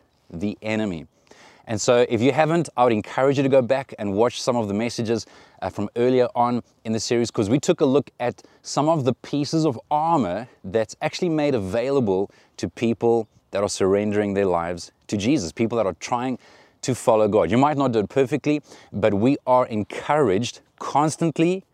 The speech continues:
daily to put on every piece of armor. Daily to keep walking in truth, the truth of God, the truth of integrity. We are constantly encouraged to be living, uh, righteously, where we both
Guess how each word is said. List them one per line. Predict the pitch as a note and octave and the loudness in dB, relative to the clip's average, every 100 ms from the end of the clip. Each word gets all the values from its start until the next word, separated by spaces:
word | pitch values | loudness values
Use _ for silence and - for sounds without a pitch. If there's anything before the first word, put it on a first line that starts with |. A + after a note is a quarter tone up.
| _ _ _ _ D#2+ E2+ | _ _ _ _ -14 0
daily | B2+ D#3 D3+ F#2+ G#2+ C3 _ _ _ | 2 4 4 2 -2 -6 _ _ _
to | A#2 | -4
put | D3 | 0
on | A2 - - | -2 -4 -6
every | B2+ C3 B2 | -2 -2 -2
piece | - A2+ | -4 -2
of | G#2 | -2
armor. | F#2 F2+ D2+ _ _ _ _ _ _ - G#2+ | -2 -4 -8 _ _ _ _ _ _ -12 -6
Daily | F2 C3+ D#3 B2 | 2 4 6 4
to | F2+ | 0
keep | - B2 | -2 -2
walking | F2 F#2+ C3 C#3 D3 C#3+ - | -2 0 2 2 -2 -4 -4
in | A#2 G2+ | -6 -6
truth, | - - C3+ G2 - - _ | -6 0 0 0 -4 -20 _
the | G#2 | -8
truth | - - C#3 C3 | -4 2 2 2
of | C3 A2+ | -2 2
God, | B2 G#2 D#2 | 2 2 0
the | G#2 | -6
truth | - C#3+ C#3 - - - _ _ | -4 0 0 0 -10 -20 _ _
of | B2+ B2+ G2+ - - B2+ | 0 2 2 -4 -4 0
integrity. | A#2+ - C3+ C3 F2+ - - - | 0 2 2 2 0 -2 -4 0
We | G#2+ C3 | 0 2
are | B2+ A2 - _ | 0 -2 -6 _
constantly | - D3+ D3+ D#3+ D3+ C#3+ | -4 0 0 0 0 0
encouraged | B2 - D3 D#3 A#2 - | 0 0 0 2 0 -2
to | A#2+ | -2
be | A2 A#2 | 2 0
living, | G2+ G#2 A#2+ B2+ C#3+ C3+ - - - _ | 2 2 2 2 0 -2 -8 -20 -20 _
uh, | G#2+ F2 | -2 -2
righteously, | G#2+ A#2 C#3 C3+ B2+ - F#2 | 0 0 0 -2 -6 -4 0
where | F#2+ | 2
we | G2+ A#2+ | 4 2
both | A2 A#2+ A#2+ - | 2 4 4 0